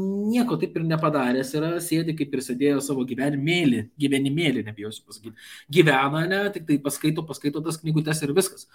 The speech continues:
O tas lektorius tik tai tris perskaitė, bet jisai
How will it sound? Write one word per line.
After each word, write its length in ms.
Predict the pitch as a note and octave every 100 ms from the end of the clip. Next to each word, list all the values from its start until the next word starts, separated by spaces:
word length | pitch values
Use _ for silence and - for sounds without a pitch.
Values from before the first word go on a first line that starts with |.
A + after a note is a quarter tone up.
| - - _
O 60 | C#3+
tas 220 | C#3+ -
lektorius 340 | D3+ D#3+ G#3+ -
tik 140 | -
tai 80 | A2+
tris 220 | - A3 -
perskaitė, 560 | - F3 D#3+ D3 - G#2 - _ _ _ _ _ _ -
bet 140 | B2+ -
jisai 360 | - C3+ -